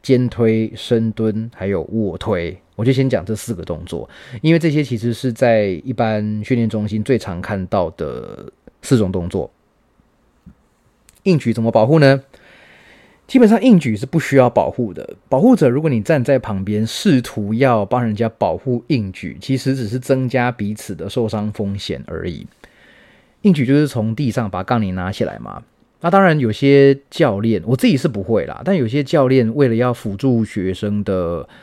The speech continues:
硬举动作角度，他会去扶着学生的身体，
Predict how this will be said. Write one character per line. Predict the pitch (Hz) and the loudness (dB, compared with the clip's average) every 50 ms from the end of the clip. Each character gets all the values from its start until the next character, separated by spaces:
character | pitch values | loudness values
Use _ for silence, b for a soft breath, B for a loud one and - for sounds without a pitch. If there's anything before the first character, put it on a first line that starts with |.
| b b b b b b | b b b b b b
硬 | - 139 131 117 | 0 2 2 2
举 | 113 110 | 0 -2
动 | 101 123 117 | -2 -2 0
作 | 113 120 110 | 0 -2 -2
角 | - 80 85 | -2 -4 -4
度， | - 107 92 69 - _ _ _ _ | -2 -4 -6 -6 -10 _ _ _ _
他 | - 110 | -8 -2
会 | 120 131 123 | 0 0 0
去 | 113 - 131 123 117 110 104 101 95 - _ _ _ | 0 0 0 0 2 2 0 -2 -4 -8 _ _ _
扶 | _ - - 117 127 147 | _ -10 -4 -2 -2 0
着 | 160 185 135 | 2 2 2
学 | 123 - 120 117 | 2 0 -2 -2
生 | 135 135 | 0 0
的 | 127 113 | -2 0
身 | - 123 120 127 | 0 0 0 0
体， | 117 104 95 67 - | 0 -4 -6 -8 -10